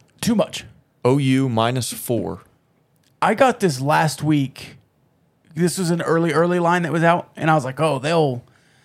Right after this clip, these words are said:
Speaker 1: self-correct that big time when Oklahoma hammers <laughs> Kansas State."
Speaker 2: I mean, I, I take
Speaker 1: <laughs> And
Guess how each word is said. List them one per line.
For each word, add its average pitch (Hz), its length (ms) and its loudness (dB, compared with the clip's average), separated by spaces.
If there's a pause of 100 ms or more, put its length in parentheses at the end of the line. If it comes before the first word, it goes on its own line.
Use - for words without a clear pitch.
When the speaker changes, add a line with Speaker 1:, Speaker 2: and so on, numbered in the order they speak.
(260)
Speaker 1:
self-correct 165 680 -2
that 131 280 0
big 156 220 -2
time 104 600 -4 (120)
when 135 420 -2
Oklahoma 151 480 0
hammers 139 420 -2
<laughs> - 0 -
Kansas - 520 -6
State." - 500 -8 (280)
Speaker 2:
I 113 40 -4
mean, 113 80 2
I, 110 140 -2
I - 60 -4
take 185 160 -4
Speaker 1:
<laughs> - 20 -6
And - 60 2